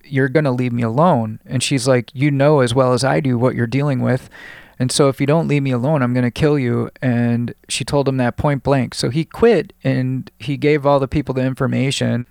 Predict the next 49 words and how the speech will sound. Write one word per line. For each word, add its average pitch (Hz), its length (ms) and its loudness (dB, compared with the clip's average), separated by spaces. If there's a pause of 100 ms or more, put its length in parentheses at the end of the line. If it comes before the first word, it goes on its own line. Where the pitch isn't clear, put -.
(140)
So - 140 2
they 190 120 4
confront 185 480 0
her. 120 200 0
The 117 120 0
kids 151 380 0
go 135 200 2
up 131 160 4
to 139 120 0
her 123 200 2
and 117 100 -2
just 117 160 -6
kinda 120 280 0
say, 127 260 2
like, 120 200 0
"Hey, 135 120 2
we 120 140 0
have 120 160 0
this, 117 460 -4
this 117 160 -4
video." 120 680 0 (100)
You 143 120 -12
know, 123 360 -2
she - 160 -8
makes 147 280 -2
up 147 100 2
these 131 160 -4
stories. 123 560 2
"I, 131 360 2
I 143 40 2
went 151 180 2
and 135 80 0
I 139 80 2
laid 135 300 0
down 135 240 2
behind 123 320 0
bushes, 117 640 -4
and 117 420 -6
that's 123 200 -4
all 131 120 0
I 123 120 0
did." 120 420 -2
And 110 240 -6 (100)
<laughs> 135 380 -4 (720)
she's 120 260 -6
like, 127 200 0
"I 131 120 2
don't 156 180 2
know 135 520 0